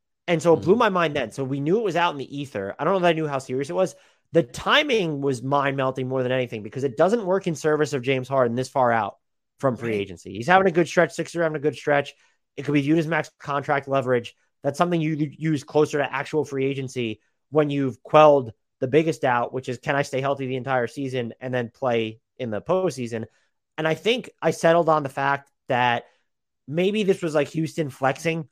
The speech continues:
Speaker 1: a little bit, or this is what happens when you don't have an actual agent and there's not someone out there kind of protecting your, your best interests.
Speaker 2: That, so that, do you think it came from Houston or do you think it came from Harden?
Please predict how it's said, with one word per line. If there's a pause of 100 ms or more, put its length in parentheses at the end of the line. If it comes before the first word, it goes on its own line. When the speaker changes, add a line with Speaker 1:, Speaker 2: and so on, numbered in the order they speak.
Speaker 1:
a
little
bit,
or
this
is
what
happens
when
you
don't
have
an
actual
agent
and
there's
not
someone
out
there
kind
of
protecting (100)
your, (440)
your
best
interests. (720)
Speaker 2:
That,
so (240)
that,
do
you
think
it
came
from
Houston
or
do
you
think
it
came
from
Harden?